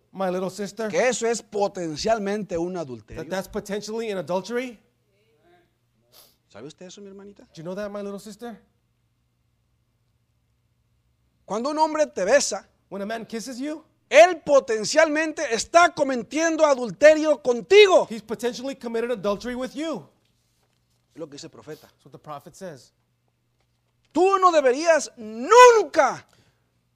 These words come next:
Speaker 2: dejarte besar hasta que estés casada.
Speaker 1: You should never let him kiss you until you're married.
Speaker 2: No hasta que esté noviando.
Speaker 1: Not until, uh, your boyfriend and girlfriend.
Speaker 2: No hasta que le diste la palabra de promesa.
Speaker 1: Not until your,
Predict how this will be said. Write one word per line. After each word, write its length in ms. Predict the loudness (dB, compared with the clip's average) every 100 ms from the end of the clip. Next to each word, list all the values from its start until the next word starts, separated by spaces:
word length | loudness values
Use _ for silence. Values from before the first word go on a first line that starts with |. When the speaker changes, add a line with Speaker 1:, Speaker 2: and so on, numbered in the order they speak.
| -16
Speaker 2:
dejarte 840 | -14 -8 -2 2 2 0 -2 -2
besar 600 | -2 -4 -2 0 2 0 2
hasta 420 | 2 2 -2 -8
que 120 | -8
estés 640 | -12 4 6 6 2 -10 _ _ _ _ _ _ _ _ _ _ _ _ _ _ _ _ _ _ _ _ _
casada. 400 | -20 -20 -20 -20 _ _ _ -14
Speaker 1:
You 140 | -12
should 220 | -8 -8 -6
never 260 | -6 -6
let 160 | -6 -6
him 160 | -8
kiss 300 | -10 -14 -12
you 120 | -12 -12
until 280 | -12 -10 -10
you're 220 | -8 -8
married. 500 | -8 -8 -8 -10 -16 _ _ _ _ _ _ _ _ _ _ _ _ _
Speaker 2:
No 120 | -10 -8
hasta 240 | -8 -12
que 120 | -16
esté 240 | -18 -14 -12
noviando. 580 | -10 -8 -8 -10 -14 -14
Speaker 1:
Not 140 | -14
until, 320 | -14 -10 -8
uh, 220 | -6 -8 -10
your 120 | -14
boyfriend 300 | -14 -14 -14
and 60 | -14
girlfriend. 380 | -16 -14 -14
Speaker 2:
No 180 | -12 -8
hasta 220 | -8 -8 -12
que 120 | -10
le 80 | -10
diste 220 | -8 -8
la 80 | -10
palabra 340 | -10 -8 -6 -8
de 60 |
promesa. 560 | -10 -12 -10 -10 -10 -10
Speaker 1:
Not 160 | -10 -12
until 280 | -10 -8
your, 160 | -6 -8